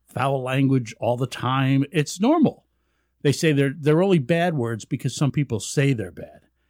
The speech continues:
And look, I get that there are, of course, varying levels of acceptance. Some people are bothered by suck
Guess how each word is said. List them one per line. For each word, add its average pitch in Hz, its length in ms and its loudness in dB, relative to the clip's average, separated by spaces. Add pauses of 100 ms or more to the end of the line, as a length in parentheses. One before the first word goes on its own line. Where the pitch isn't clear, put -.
(220)
And 160 140 4
look, 185 280 2
I 208 140 -2
get 165 400 0
that 120 200 -8
there 117 200 -4
are, 110 400 -6
of - 180 -16
course, - 520 0 (100)
varying 120 640 -2
levels 107 480 -6
of 117 100 -8
acceptance. - 600 -6 (840)
Some 113 240 -6
people 107 580 -10
are 113 160 -8
bothered 113 400 -6
by 123 360 -4 (440)
suck - 440 -8